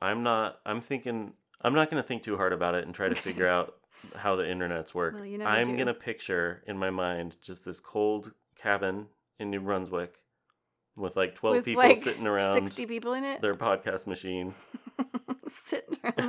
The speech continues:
Speaker 2: the podcast
Speaker 1: <laughs>
Speaker 2: machine.
Speaker 1: And they're each individually downloading it.
Speaker 2: Hey, Biff.
Speaker 1: <laughs> Biff.
Speaker 2: Get out the podcast machine.
Speaker 1: Biff.
Speaker 2: Well, for some reason, the, the name that came to mind was Biffy.
Speaker 1: That
Speaker 2: And I was like,
Speaker 1: traditional
Speaker 2: "Well,"
Speaker 1: Canadian name, Biffy.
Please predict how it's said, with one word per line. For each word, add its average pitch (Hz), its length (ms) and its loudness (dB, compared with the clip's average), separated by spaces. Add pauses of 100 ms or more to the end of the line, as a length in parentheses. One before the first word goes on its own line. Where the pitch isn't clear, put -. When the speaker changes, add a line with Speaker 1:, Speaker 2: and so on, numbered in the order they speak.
Speaker 2:
the 247 60 -14
podcast 240 480 6
Speaker 1:
<laughs> 220 60 -2
Speaker 2:
machine. 220 340 -4 (220)
Speaker 1:
And 117 160 6
they're 113 140 6
each 123 340 -4 (160)
individually 104 580 0
downloading 90 520 2
it. - 300 -4
Speaker 2:
Hey, 247 440 4 (100)
Biff. 247 500 8
Speaker 1:
<laughs> - 40 -20
Biff. 202 1000 2
Speaker 2:
Get - 100 2
out 214 220 8
the - 40 -16
podcast 254 440 8
machine. 202 520 0 (320)
Speaker 1:
Biff. - 400 0
Speaker 2:
Well, 247 80 -8
for 285 140 -6
some 302 200 4
reason, 320 300 6
the, 220 360 0
the 220 280 4
name 220 260 0
that 233 140 -4
came 220 200 -2
to 214 60 -4
mind 214 240 -2
was 202 160 -6
Biffy. - 480 -6 (160)
Speaker 1:
That - 0 -
Speaker 2:
And 147 80 4
I - 20 6
was 135 80 0
like, - 20 -20
Speaker 1:
traditional 139 580 4
Speaker 2:
"Well," 254 80 2
Speaker 1:
Canadian 120 420 0
name, 110 340 -2 (240)
Biffy. - 460 -8